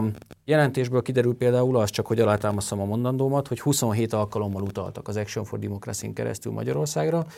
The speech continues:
Na most, ha a négy milliárdot, illetve a három milliárd százhatvan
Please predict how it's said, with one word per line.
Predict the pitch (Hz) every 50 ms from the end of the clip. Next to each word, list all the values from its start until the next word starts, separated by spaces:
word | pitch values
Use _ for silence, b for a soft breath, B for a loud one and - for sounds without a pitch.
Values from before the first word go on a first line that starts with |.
| B B B B
Na | - 113
most, | 120 123 117 -
ha | - 127
a | 127
négy | 135 156 165 147
milliárdot, | 135 131 123 127 120 117 117 123 117 113 120
illetve | 113 117 117 - - 120
a | 117
három | 110 120 123 123 120 117 113
milliárd | 110 110 110 110 110 107 107 104 104
százhatvan | - 127 117 107 - - 120 104 - - 107 104 104 104